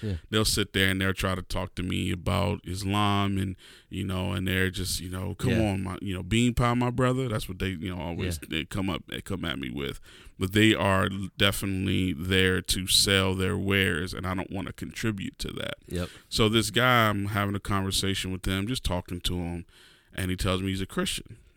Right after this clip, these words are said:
Speaker 2: And I'm like, "Well, I know you're not from here. Where are you from?" He's like, "I'm from Ethiopia." And he was like, "Yeah." I was like, "From Ethiopia?" He's like, "Yeah." I was like, "You go to church around here?" He's like, "Yeah."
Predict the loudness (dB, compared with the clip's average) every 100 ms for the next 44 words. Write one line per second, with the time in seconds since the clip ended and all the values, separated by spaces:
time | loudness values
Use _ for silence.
0 | -12 -6 -2 -2 0 -2 -2 -2 0 -2
1 | -2 0 0 0 -2 -4 -6 -8 -4 -2
2 | 0 -2 -4 -6 -8 -8 -8 -8 -10 -10
3 | -10 -10 -12 -12 -12 -8 -6 -6 -8 -12
4 | -16 -20 _ -20 _ -10 -2 -2 -2 -4
5 | -8 -10 -14 _ _ _ -2 0 0 -6
6 | -8 -4 -2 -4 -6 -6 -6 -4 -4 -4
7 | -4 -6 -8 -6 -6 -6 -8 -10 -8 -4
8 | -4 -4 -4 -4 -4 -4 -4 -4 -4 -6
9 | -8 -4 -4